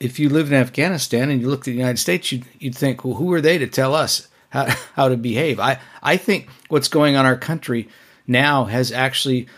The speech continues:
undermined our moral authority for nation building, or at least, uh, uh, the,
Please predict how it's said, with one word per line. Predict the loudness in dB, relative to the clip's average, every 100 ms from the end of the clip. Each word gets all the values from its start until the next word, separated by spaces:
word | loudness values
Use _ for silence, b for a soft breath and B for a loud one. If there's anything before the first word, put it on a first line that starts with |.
| B B -2
undermined | -2 0 0 0 2
our | 4
moral | 4 4 4 2
authority | -2 -4 -4
for | -6 -10
nation | -8 -6 -4 -6
building, | -8 -10 -10
or | -10 -6
at |
least, | -2 0 -2 -6 B B B B B _ _ _ -14
uh, | -12
uh, | -8 -6
the, | 0 0